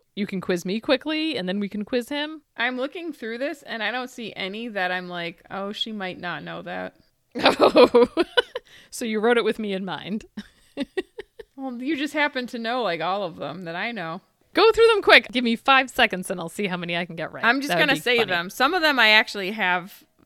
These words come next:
Speaker 2: sound bits for him.
Speaker 1: Oh, okay.
Speaker 2: But I'll say them for you. Ready?
Speaker 1: Okay. Yep.
Speaker 2: Number one, O R V,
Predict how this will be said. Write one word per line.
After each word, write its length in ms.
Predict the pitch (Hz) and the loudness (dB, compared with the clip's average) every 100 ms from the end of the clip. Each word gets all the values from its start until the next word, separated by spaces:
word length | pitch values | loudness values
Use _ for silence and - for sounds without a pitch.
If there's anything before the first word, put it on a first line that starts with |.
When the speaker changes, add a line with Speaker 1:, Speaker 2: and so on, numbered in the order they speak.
| - | -10
Speaker 2:
sound 360 | - 190 190 | -4 -2 -2
bits 280 | 190 214 - | -4 -6 -8
for 180 | - 214 | -6 -4
him. 280 | 220 214 240 - _ - | -4 -4 -8 -14 _ -2
Speaker 1:
Oh, 200 | 170 160 | 0 2
okay. 320 | 190 196 190 _ _ _ 214 | 0 -4 -6 _ _ _ -12
Speaker 2:
But 220 | 196 165 | -6 -4
I'll 240 | - 196 196 | -2 -2 -2
say 200 | 208 185 | -4 -4
them 220 | 165 156 | -4 -8
for 140 | 190 185 | -8 -8
you. 320 | 160 156 - _ _ | -6 -6 -8 _ _
Ready? 340 | - 185 285 330 | -4 -2 -2 -2
Speaker 1:
Okay. 240 | - 165 - - _ _ | -4 -4 -8 -14 _ _
Yep. 80 | - | 0
Speaker 2:
Number 180 | 240 311 | 2 4
one, 300 | 285 208 165 - _ _ _ _ _ _ _ _ | 6 4 2 -8 _ _ _ _ _ _ _ _
O 200 | 269 311 | -6 0
R 240 | 302 311 | 2 0
V, 440 | 277 370 320 175 | -2 -4 -4 -6